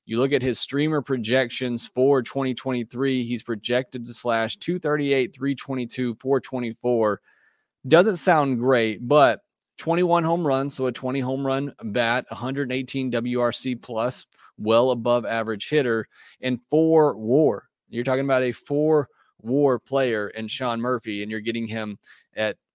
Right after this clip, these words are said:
around three and a half million for next year with two more years of control after that. Again, you're talking about an above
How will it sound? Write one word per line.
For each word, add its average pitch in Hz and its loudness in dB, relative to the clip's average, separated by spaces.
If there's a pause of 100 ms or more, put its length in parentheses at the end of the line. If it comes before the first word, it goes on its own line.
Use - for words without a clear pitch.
(160)
around 120 -2
three 117 -4
and 113 -6
a - -6
half 110 -4
million 110 -2 (340)
for 123 0
next 113 -4
year 117 0
with 107 -4
two 127 -4
more 120 -2
years 110 -6
of 110 -10
control 104 -2
after 110 0
that. 98 -2 (500)
Again, 123 2
you're 117 0
talking 151 2
about 127 4
an 123 -2
above 120 4